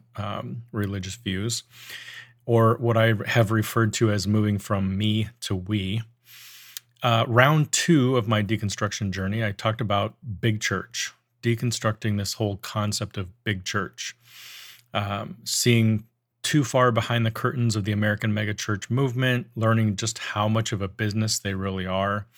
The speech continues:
um, much less spiritual strategy and much more business strategy and brand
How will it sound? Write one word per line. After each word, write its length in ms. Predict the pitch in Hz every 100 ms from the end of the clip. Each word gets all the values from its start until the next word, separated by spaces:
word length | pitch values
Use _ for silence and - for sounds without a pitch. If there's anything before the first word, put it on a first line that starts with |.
| - - - - - -
um, 380 | 104 98 101 -
much 460 | 110 117 127 -
less 480 | 107 110 117 117 -
spiritual 560 | - - - 123 135 160
strategy 540 | - 156 156 156 180
and 180 | 117 113
much 320 | 107 110 -
more 400 | 107 107 107 104
business 580 | 104 104 87 110 101 95
strategy 540 | - 104 98 107 110 110
and 220 | 107 92
brand 420 | 104 101 104 101